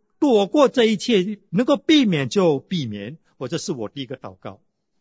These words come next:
然后接下来你就，或许你说，“啊，OK 咯，反正不中了，没有办法避免了，怎么办？”哦，既然是，是，是没有办法避免的，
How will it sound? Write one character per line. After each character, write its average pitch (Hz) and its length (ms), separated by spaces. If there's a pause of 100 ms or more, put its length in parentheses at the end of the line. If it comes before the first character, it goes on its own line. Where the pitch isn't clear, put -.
(760)
然 190 100
后 - 20
接 247 140
下 226 220
来 208 220
你 185 100
就， 214 220
或 285 280
许 202 120
你 156 80
说 214 240 (160)
，“啊， 208 300
OK 240 320
咯， 294 260 (340)
反 156 140
正 247 140
不 247 80
中 269 260
了， 208 240
没 214 140
有 262 40
办 277 140
法 196 100
避 262 240
免 190 140
了， 185 80
怎 180 100
么 160 100
办？” 165 300 (320)
哦， 214 160
既 - 420
然 269 160
是， 254 160 (840)
是， 262 240
是 285 240
没 254 140
有 277 40
办 311 240
法 139 180
避 214 220
免 113 240
的， 143 200